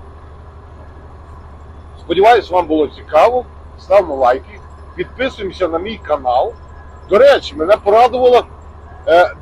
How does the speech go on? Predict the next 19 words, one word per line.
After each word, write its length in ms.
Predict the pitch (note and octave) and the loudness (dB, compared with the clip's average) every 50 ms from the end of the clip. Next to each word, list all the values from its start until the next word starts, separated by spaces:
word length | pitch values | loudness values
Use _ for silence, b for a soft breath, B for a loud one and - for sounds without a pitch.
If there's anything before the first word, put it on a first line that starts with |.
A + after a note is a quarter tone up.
| - - | -10 -8
ду-, 220 | A3+ B3 G#3+ - - - - - - - - G3 | -6 -6 -6 -8 -10 -18 -18 -20 -18 -16 -10 -6
дуже, 420 | A#3+ B3 G3 A3 A#3+ A3+ F#3+ - - - - - - - - - - - - | -6 -4 0 2 2 2 0 -2 -10 -20 -20 -20 -20 -20 -20 -20 -12 -4 -2
дуже 260 | G3 A3 A3+ A3+ F#3+ | 0 2 4 2 2
здивувало 720 | D#3 - F#3+ G3 F#3 F3+ E3 D#3 E3 F#3+ B3+ C#4 B3+ G#3 | 2 2 2 4 4 4 4 4 4 4 6 6 4 2
останнє 420 | F#3 F3 - - G3+ G3+ G3 F#3 F3 | 0 0 -2 -4 -2 -2 0 -2 -4
відео, 380 | F3+ A#3 C4+ B3+ A#3 G#3+ F3+ | -4 -6 -8 -4 0 0 -2
там, 260 | D#3 - E3 E3+ F3 D#3+ | 0 0 -2 -2 -2 -2
де 100 | D#3 E3 | -6 -2
я, 320 | E3 F3+ F3+ F3 D#3+ D3+ - - - - - - - - - - - - - | 2 4 4 4 4 2 -2 -12 -20 -20 -20 -20 -20 -20 -20 -20 -20 -12 -4
а, 540 | - C#3+ D3 D3+ D3+ D3 D3 D3 C#3+ C#3+ C3+ B2+ - - - - - - - - | 0 2 4 4 6 6 6 4 4 2 0 -2 -8 -20 -20 -20 -20 -20 -18 -12
потрапив 560 | - E3 - F3+ F3+ F#3 - - - D#3 C#3+ | -12 -6 0 2 2 2 4 2 -2 -2 -4
в 60 | C#3 D#3 | -8 -4
неприємності 960 | E3+ F3+ F3+ - D#3+ E3 F3 F#3 G#3 G#3+ G#3 G#3+ G3+ - - G3+ G#3 G3+ F#3+ - - - - - - - - - - - - | -2 -2 -2 0 0 2 4 4 2 2 0 -2 -4 -6 -6 -4 -4 -4 -4 -4 -12 -20 -20 -20 -20 -20 -20 -20 -20 -20 -20
стосовно 840 | - - - E3 D#3 - - F3+ F3 E3+ E3+ E3+ E3+ D#3+ D3+ - - - - - - - - - - - - - - - - - - - - C#3+ | -14 -6 -6 -6 -6 -2 0 0 0 0 0 0 0 0 -2 -2 -8 -18 -20 -20 -20 -20 -20 -20 -20 -20 -20 -20 -20 -20 -20 -20 -20 -20 -14 -6
мого 260 | D3+ E3 E3 D#3+ C#3+ | 0 2 2 2 2
траку. 600 | - - D#3+ F3 F#3 F#3+ F3+ - - F#3 F3+ F3 - - - - - - - - - - - - | 0 0 2 4 4 4 4 2 0 0 0 0 -2 -8 -20 -20 -20 -20 -20 -20 -20 -20 -10 -4
Ну, 220 | G3+ G3 D#3 B2+ - - - - - - - | -2 -2 -2 -2 -6 -12 -18 -18 -18 -8 0
там 200 | - F#3 F3+ D#3+ - - - - - - - - - | 0 2 2 0 -4 -16 -20 -20 -20 -20 -20 -14 -8
більш 440 | D3+ F#3+ G#3 F#3+ D3+ - - - | -4 -2 -2 -2 -2 -6 -12 -16